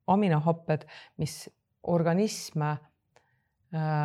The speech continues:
vajab igapäevaseks, äh, toimetulekuks, äh, ja samas on nad nii-öelda kergelt, äh, rahustava toimega, ilma et ta muudaks sind ise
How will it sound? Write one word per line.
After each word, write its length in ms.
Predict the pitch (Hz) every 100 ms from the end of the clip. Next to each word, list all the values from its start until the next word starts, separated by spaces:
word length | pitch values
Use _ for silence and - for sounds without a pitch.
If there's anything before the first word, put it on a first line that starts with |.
| 147
vajab 480 | 185 226 165 143 165
igapäevaseks, 1000 | 175 180 147 151 147 139 151 - - -
äh, 280 | 156 147 147 147
toimetulekuks, 1120 | 214 226 156 139 156 151 - 143 - - - _ - _ _ _
äh, 380 | 156 151 147 147 - _ -
ja 120 | 165
samas 340 | 185 196 160
on 80 | 151
nad 180 | 147 143 -
nii-öelda 440 | 165 160 147 147 139 _ _ _ _ _ _ _ _ _ -
kergelt, 720 | 208 208 165 147 139 - -
äh, 300 | 151 147 151
rahustava 560 | 202 240 - - 151 147
toimega, 460 | 165 165 156 151
ilma 480 | - 190 208 180 147
et 120 | 143 -
ta 280 | 147 147 143
muudaks 480 | 151 185 165 147 -
sind 200 | 151 160
ise 200 | 175